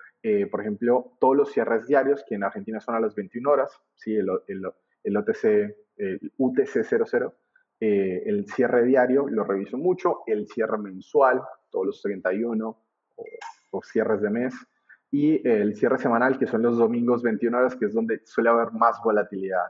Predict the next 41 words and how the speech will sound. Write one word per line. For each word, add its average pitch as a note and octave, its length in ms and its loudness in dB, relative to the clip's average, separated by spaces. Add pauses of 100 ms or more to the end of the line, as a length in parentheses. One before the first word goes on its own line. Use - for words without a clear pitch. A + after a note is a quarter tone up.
¿no? F2+ 220 -14 (360)
Entonces, G#2 240 -6
el G#2 60 -2
mercado G2 400 0
tiende G#2+ 240 -2
a G2+ 40 -6
tener F#2 180 -8
realmente F#2+ 460 -6
fu-, - 280 -2 (180)
fuera, G2+ 260 0 (220)
movimientos G2+ 480 -6
fuera G2+ 220 -2
de F#2+ 60 -2
serie, F2+ 300 -8
¿no? - 140 -20 (160)
Domingos F#2+ 380 -10
veintiuna F#2 340 -12
horas. F#2 140 -18 (440)
Esos C3 240 -2
son C3 140 -4
como B2+ 260 -2
los G#2+ 160 2
rangos G#2+ 340 0
de A#2 60 -2
tiempo G2+ 240 -4
en G2+ 40 0
los A2 120 -4
que - 80 -8
me G2+ 120 -4
manejo G2 600 -2
de G#2 100 -2
vuelta. G2+ 520 2
Eso A2 180 -8
es G#2+ 40 -6
muy A#2+ 120 -4
importante. G#2+ 340 -2
Yo A2 240 -2
no A#2 300 -2
tengo C3+ 240 2
nada B2 180 2
más, B2 240 0